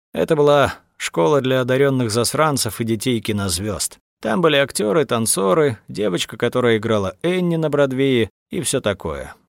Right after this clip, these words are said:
Но там было веселее, чем в Рузвельте. У всех учеников была та безумная искра, такое же притворятельство. Стив Мартин, такое же имя, как у комика, учился со мной в выпускном классе.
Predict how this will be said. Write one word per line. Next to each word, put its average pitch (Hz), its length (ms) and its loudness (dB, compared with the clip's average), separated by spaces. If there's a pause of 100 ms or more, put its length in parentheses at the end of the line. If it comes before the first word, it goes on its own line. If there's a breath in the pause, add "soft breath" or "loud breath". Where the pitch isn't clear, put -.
(300)
Но 165 300 0
там 233 240 0
было 185 200 4
веселее, 180 480 0
чем 165 220 -2
в 139 60 -2
Рузвельте. 87 580 -2 (460)
У 92 100 -6
всех 185 380 0
учеников 151 560 0
была 120 280 0
та 143 200 2
безумная 120 640 2 (100)
искра, 113 580 -2 (200)
такое 156 380 2
же 110 120 0
притворятельство. 113 1000 0 (540)
Стив - 380 -2
Мартин, 147 540 -2 (200)
такое 87 360 0
же 95 180 0
имя, 80 240 -2
как 90 220 -8
у 110 40 -4
комика, 110 520 -4 (320)
учился 170 420 0
со 143 160 0
мной 143 240 2
в 107 80 -2
выпускном 120 640 0
классе. - 500 -4